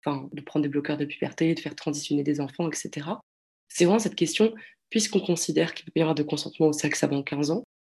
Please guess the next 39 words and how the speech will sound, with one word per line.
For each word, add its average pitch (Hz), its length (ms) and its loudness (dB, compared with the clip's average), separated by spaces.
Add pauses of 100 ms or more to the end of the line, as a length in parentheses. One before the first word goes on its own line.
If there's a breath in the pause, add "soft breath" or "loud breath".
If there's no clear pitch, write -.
(480)
pourquoi 202 320 2
est-ce 208 120 2
qu'on - 100 -10
considère - 380 -4
qu'il - 120 -16
peut 147 80 -2
y 143 40 4
avoir 143 120 -2
consentement 147 520 2 (300)
à 143 340 -2 (140)
un 135 220 -4 (260)
tel 180 440 4 (420)
changement 156 400 2
médical ? 151 640 4
Enfin, 156 140 4
moi, 170 140 10
je - 100 4
comprends 147 280 4
pas, 165 140 6
en 151 100 4
fait. - 360 -2 (680)
C'est - 220 -2
juste, 147 320 -2
euh, 143 260 2 (120)
aberrant. 160 500 4 (220 soft breath)
Si 185 100 4
on 185 60 12
peut 175 60 8
pas 190 100 10
consentir 165 400 6
sexuellement, 156 560 8 (140)
on 147 100 4
peut 151 100 8
pas 160 140 4
consentir 147 420 -4
à 139 60 -6
changer 139 240 -2
de 143 80 -10
sexe. - 320 -6